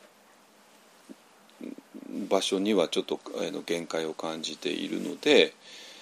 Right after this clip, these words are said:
いたので、新しい場所を作ろうっていうことで、えー、じゃあどこがいいのってことを、えーと、ずっ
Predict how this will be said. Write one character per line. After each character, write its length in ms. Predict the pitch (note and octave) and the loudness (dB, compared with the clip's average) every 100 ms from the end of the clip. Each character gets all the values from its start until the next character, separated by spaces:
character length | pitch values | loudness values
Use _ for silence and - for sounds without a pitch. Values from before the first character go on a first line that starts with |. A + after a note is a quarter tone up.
| - - | -18 -8
い 120 | F2+ | -2
た 180 | F#2+ E2+ | 0 -2
の 160 | D2+ - | -4 6
で、 400 | A#2 F2 D2 - - | 10 10 8 0 -4
新 220 | F2 D#2+ | -2 0
し 160 | D#2+ D3 | 0 0
い 20 | C3+ | 2
場 140 | E2+ | 0
所 180 | - - | 0 -4
を 60 | - | -4
作 240 | - - | -6 -2
ろ 140 | D2+ D2 | -2 -4
う 20 | |
っ 20 | - - | -6 -8
て 80 | |
い 40 | F2 | -6
う 40 | |
こ 140 | - - | -6 -4
と 160 | G#2 | -2
で、 320 | A2+ D#3 G2+ - - | 8 10 10 6 -12
え 300 | E2+ D#2+ - | -10 -10 -10
ー、 20 | - | -6
じ 80 | D2+ | -6
ゃ 40 | |
あ 20 | - | -4
ど 80 | |
こ 140 | D#2+ D#2+ | -4 -2
が 160 | D2 | -4
い 180 | - D#2+ | -4 -6
い 40 | E2+ | -4
の 140 | A2 | -6
っ 20 | |
て 180 | - D3+ | -4 -6
こ 120 | - | -6
と 120 | - C#3+ | -8 -4
を、 360 | G3 G3+ - - - - - - | 2 4 4 -2 -20 -20 -20 -10
え 240 | E2 D#2 - | -8 -8 -8
ー 40 | |
と、 80 | D#2+ | -10
ず 200 | D#2+ | -6
っ 20 | D#2 | -8